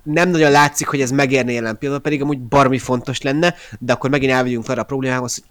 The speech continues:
alapvetően amíg nincsen a World Tour, tehát amit annak gondolunk, hogy a kerékpársport prémium tartalma egy kézben, egy irányítás alatt, addig egyszerűen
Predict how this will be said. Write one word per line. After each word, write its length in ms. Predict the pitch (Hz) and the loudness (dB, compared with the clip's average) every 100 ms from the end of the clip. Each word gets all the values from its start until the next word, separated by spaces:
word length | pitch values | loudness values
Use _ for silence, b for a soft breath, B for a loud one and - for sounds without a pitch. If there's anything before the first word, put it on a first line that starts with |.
| _ _ | _ _
alapvetően 380 | 156 143 156 - | 0 0 -2 -2
amíg 240 | 156 151 | 2 2
nincsen 480 | 135 170 - 135 113 _ _ _ _ _ _ _ _ _ _ - | 2 0 2 -2 -2 _ _ _ _ _ _ _ _ _ _ -8
a 100 | 120 131 | -4 4
World 280 | 135 123 | 4 4
Tour, 340 | - 123 104 110 | -2 -4 -4 -4
tehát 340 | - 120 - - _ _ - _ | -4 -4 -4 -20 _ _ -20 _
amit 280 | 139 135 B B B _ - 135 - | -6 -6 B B B _ -18 -10 4
annak 340 | 160 170 143 | 6 6 4
gondolunk, 400 | 147 151 139 131 | 2 2 0 -2
hogy 100 | 131 | -4
a 60 | 123 | -2
kerékpársport 640 | 160 139 - 123 - 120 | 0 0 0 -6 -6 -8
prémium 340 | 139 139 127 | 0 0 0
tartalma 580 | 104 131 117 117 107 101 - - | -2 -2 -2 -4 -6 -8 -12 -2
egy 320 | 147 135 - | -2 -2 -8
kézben, 720 | - 110 104 110 160 196 185 _ - | -8 -6 -4 0 0 0 -6 _ -10
egy 300 | - 131 117 | -2 -2 -2
irányítás 520 | 135 127 117 110 110 - | 0 0 0 -4 -6 -6
alatt, 400 | 120 151 175 B B B | -2 0 -2 B B B
addig 240 | 120 123 - | -6 -6 -6
egyszerűen 460 | 156 - 156 143 | -6 -2 -2 -2